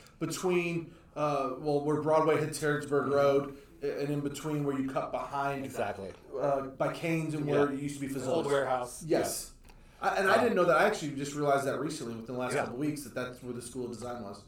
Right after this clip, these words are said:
Speaker 2: Yeah. Um, and then we touched on this the other day, Fayette Mall, who, which is still our primary,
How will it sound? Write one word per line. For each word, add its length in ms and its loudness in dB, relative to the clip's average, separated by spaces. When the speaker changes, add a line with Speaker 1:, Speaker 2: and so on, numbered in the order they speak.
Speaker 2:
Yeah. 220 -4
Um, 400 0
and 140 -6
then 460 -4
we 160 -8
touched 240 -4
on 80 -4
this 120 -8
the 100 -4
other 140 -2
day, 560 0
Fayette 380 0
Mall, 480 0
who, 120 -6
which 200 -8
is 80 -8
still 220 -2
our 120 0
primary, 880 -4